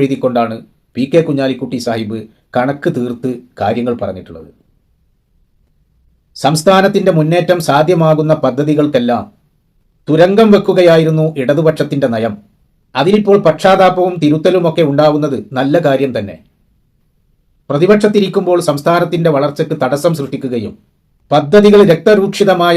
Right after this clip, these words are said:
സമരങ്ങളിലൂടെ മുടക്കുകയും ചെയ്യുകയായിരുന്നു ഇടതുപക്ഷത്തിൻ്റെ സമീപനം.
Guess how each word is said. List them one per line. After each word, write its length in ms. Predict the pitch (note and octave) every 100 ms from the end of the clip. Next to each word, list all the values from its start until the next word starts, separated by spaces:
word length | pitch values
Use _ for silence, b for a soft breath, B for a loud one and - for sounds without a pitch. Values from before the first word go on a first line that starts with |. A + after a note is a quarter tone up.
| E3
സമരങ്ങളിലൂടെ 680 | D3 D#3 E3+ E3+ E3 D#3+ D#3 C#3
മുടക്കുകയും 520 | C#3 D#3 D#3+ F#3 F#3 E3
ചെയ്യുകയായിരുന്നു 680 | D3+ D3 D3 C#3 C#3 C#3 C#3 B2
ഇടതുപക്ഷത്തിൻ്റെ 640 | B2+ C#3 C#3 B2 C3 B2+ B2+ -
സമീപനം. 420 | A2 A2+ A#2 G#2